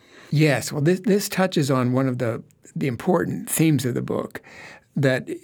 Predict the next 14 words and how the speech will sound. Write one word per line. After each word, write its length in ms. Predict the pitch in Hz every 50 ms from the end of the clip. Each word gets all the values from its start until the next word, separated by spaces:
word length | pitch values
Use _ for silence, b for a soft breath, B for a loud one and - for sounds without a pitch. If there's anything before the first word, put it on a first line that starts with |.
| - -
emerges, 920 | - 170 156 147 131 143 151 156 151 139 143 160 139 127 117 120 - - -
uh, 160 | - - - -
in 180 | - 165 147
the 80 | 147 135
twenties 600 | - - - 160 - - - - 190 - - - _ B B B B B B B B
that, 400 | - 196 139 131 131 127 131 - - _ - -
uh, 260 | 120 123 - - - - - - - -
we 160 | - 214 147
haven't 180 | 123 131 131 131
been 120 | 131 120
too 140 | 120 - 143
aware 320 | 131 143 190 208 196 71
of. 240 | 64 - - - - - B B B B B B B B B B -
Um, 360 | 139 127 131 139 - 240 -